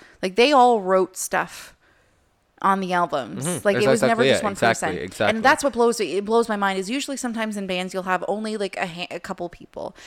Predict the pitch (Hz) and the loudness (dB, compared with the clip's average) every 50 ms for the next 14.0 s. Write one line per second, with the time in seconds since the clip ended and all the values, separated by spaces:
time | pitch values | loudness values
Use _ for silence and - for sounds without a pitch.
0 | - 214 196 214 208 185 214 196 185 208 196 190 185 185 175 185 190 185 180 175 | -14 -4 -2 0 0 0 -2 -2 -2 0 0 -2 -2 -2 -2 -2 0 0 0 0
1 | 175 110 185 185 - 196 185 180 180 180 185 180 - 185 170 - 180 180 175 - | 0 -2 -4 -4 -4 -6 -6 -6 -6 -8 -8 -8 -8 -10 -10 -10 -8 -8 -10 -10
2 | 180 180 185 185 175 170 170 165 170 170 170 - - - - - - 220 214 202 | -6 -4 -2 -2 -2 -2 -4 -8 -8 -10 -12 -14 -18 -20 -14 -8 -4 -2 0 2
3 | 185 175 175 175 175 175 175 - - - 190 180 180 180 180 170 180 180 180 - | 2 2 4 2 2 0 -2 -4 -6 -4 -6 -6 -8 -10 -10 -10 -12 -10 -10 -10
4 | 180 180 175 - - - - - 202 202 185 180 180 170 - 190 180 190 190 185 | -8 -8 -8 -10 -12 -18 -10 -6 -4 -4 -4 -4 -6 -6 -8 -6 -4 -2 -2 -2
5 | 180 - - - _ _ _ _ - 220 220 214 247 233 208 226 226 220 - - | -4 -6 -16 -20 _ _ _ _ -10 -8 -4 -2 -2 -4 -4 -4 -8 -8 -6 -6
6 | 208 208 202 190 - - 214 185 170 - 196 185 175 180 175 170 170 165 156 151 | -8 -8 -6 -6 -6 -8 -8 -8 -8 -6 -6 -6 -4 -6 -6 -6 -8 -8 -8 -8
7 | 135 123 - - _ _ _ _ _ _ _ _ _ _ _ _ - 254 247 - | -8 -10 -12 -16 _ _ _ _ _ _ _ _ _ _ _ _ -2 -2 -2 -2
8 | 220 254 247 277 294 294 285 285 285 277 - 240 262 269 247 208 220 262 247 233 | -2 -4 0 2 4 6 6 6 4 2 0 0 0 0 0 0 0 0 0 2
9 | 285 277 254 254 277 285 294 294 240 233 277 269 254 - 196 233 285 285 277 277 | 0 0 0 2 4 6 6 6 6 4 4 4 4 2 2 4 6 6 6 6
10 | 277 233 220 - 202 202 254 269 226 233 226 202 185 180 - - 104 98 - - | 6 4 2 2 4 4 4 2 2 4 4 4 4 4 2 2 -2 -4 -6 -6
11 | - 107 110 110 110 110 98 98 104 107 117 120 113 - 120 110 - - 113 101 | -10 -10 -6 -6 -4 -6 -4 -2 -2 0 0 -2 -2 -4 -4 -4 -4 -6 -8 -6
12 | 92 95 98 - - 107 104 - - 101 101 104 101 - 147 - - - - 101 | -4 -4 -4 -4 -6 -8 -10 -10 -8 -6 -6 -4 -2 -2 -2 -4 -4 -6 -6 -6
13 | 104 - _ - 101 101 98 110 113 - 117 101 98 104 107 107 101 - 98 92 | -6 -6 _ -4 -2 -2 -2 -4 -6 -6 -8 -8 -6 -6 -6 -6 -6 -6 -6 -6